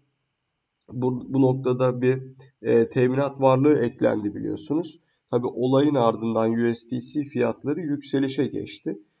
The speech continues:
Şu anda en önemli şeylerden biri tekrar söyleyeyim. Tabii ki B T C fiyatlarındaki, e, yükselişler işin en önemli noktasıdır. B T C fiyatı yükseldikçe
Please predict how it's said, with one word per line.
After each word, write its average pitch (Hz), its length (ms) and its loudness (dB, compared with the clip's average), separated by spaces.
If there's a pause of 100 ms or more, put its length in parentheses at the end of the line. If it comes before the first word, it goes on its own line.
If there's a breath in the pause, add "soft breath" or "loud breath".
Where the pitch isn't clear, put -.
(180 soft breath)
Şu - 260 0
anda 151 460 2
en 165 160 2
önemli 131 380 2
şeylerden 117 680 0
biri 160 160 -8
tekrar 139 400 -4
söyleyeyim. 147 420 -4
Tabii 143 260 -2
ki 143 180 -8
B 123 200 2
T 120 180 -2
C 147 180 0
fiyatlarındaki, 123 1080 -2 (500)
e, 110 100 0
yükselişler 131 1000 -2 (360)
işin 143 400 -4
en 151 160 4
önemli 135 420 2
noktasıdır. 131 800 -4 (440)
B 117 200 4
T 117 200 2
C 160 180 0
fiyatı 135 540 -2 (840)
yükseldikçe 135 880 0